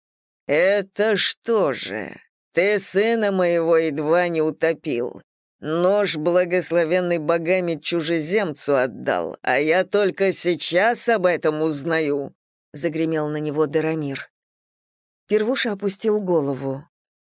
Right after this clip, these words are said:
"Ты суд вершишь, я виноват.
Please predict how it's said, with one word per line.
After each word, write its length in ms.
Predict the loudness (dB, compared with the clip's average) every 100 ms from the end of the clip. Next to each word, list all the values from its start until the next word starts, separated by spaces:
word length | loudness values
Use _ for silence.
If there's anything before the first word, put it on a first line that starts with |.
| -2
"Ты 220 | 0 0
суд 320 | 2 0 2
вершишь, 640 | -2 0 0 -2 -4 -6 -10 _ -4
я 260 | 0 2
виноват. 600 | 2 0 0 0 -2 -8